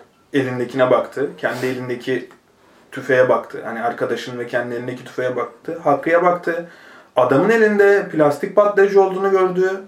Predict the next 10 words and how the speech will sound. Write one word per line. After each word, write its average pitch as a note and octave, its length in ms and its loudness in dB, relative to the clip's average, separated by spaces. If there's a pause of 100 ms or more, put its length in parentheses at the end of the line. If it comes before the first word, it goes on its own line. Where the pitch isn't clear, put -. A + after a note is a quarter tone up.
(800)
Tırstı - 440 4
adam G#2 220 -4 (280)
hani A2 240 -8
sizden. G#2 380 -14 (100)
Ama A3 520 2 (600)
yine F3 460 0
de G#3 360 4 (640)
ş-, - 180 -16
güvenemiyor D#3 600 4
size. E3+ 440 -4